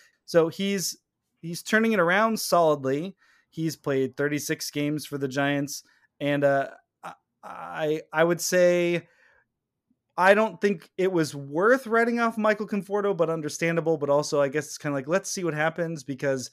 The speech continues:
yeah, the dude didn't play for a whole season. And then there was also the covid season. There's kind of, like, a couple of things going on with Michael Conforto where he just hasn't played much baseball in the la-, you know what I mean? <laughs> Like, in the last few years.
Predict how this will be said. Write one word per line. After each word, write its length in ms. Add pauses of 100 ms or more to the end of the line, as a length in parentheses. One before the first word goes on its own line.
(200)
yeah, 160
the 80
dude 240
didn't 220
play 340
for 160
a 60
whole 160
season. 540 (280)
And 100
then 80
there 120
was 100
also 240
the 100
covid 380
season. 420 (640)
There's 120
kind 180
of, 60
like, 160
a 80
couple 260
of 120
things 260
going 160
on 120
with 120
Michael 260
Conforto 560
where 140
he 80
just 160
hasn't 280
played 240
much 280
baseball 600 (380)
in 80
the 80
la-, 220
you 100
know 80
what 80
I 60
mean? 160
<laughs> 80
Like, 80 (160)
in 100
the 60
last 320
few 100
years. 480